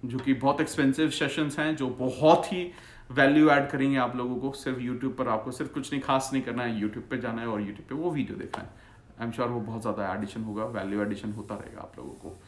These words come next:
तो guys, let's all the best, ठीक है। ये सारे लोग जितने भी विनर्स हैं, please मुझे WhatsApp पे पिंग कीजिए, अपनी सारी details भेजिए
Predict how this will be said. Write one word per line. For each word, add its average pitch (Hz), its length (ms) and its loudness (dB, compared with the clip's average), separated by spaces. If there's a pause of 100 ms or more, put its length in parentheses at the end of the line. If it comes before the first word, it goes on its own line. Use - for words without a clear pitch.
(360)
तो 131 80 -4
guys, 170 440 0
let's 139 320 0
all 135 200 4
the 156 120 2
best, - 280 0 (520)
ठीक 135 120 0
है। 160 220 2
ये 135 80 8
सारे 139 320 6
लोग 156 280 4
जितने 127 240 0
भी 147 120 0
विनर्स 135 340 2
हैं, 147 120 -2
please 143 180 0
मुझे 139 140 0
WhatsApp 131 320 0
पे 131 60 -2
पिंग 135 200 -2
कीजिए, 135 180 2
अपनी 135 160 -2
सारी 127 260 0
details 131 400 0
भेजिए 123 300 0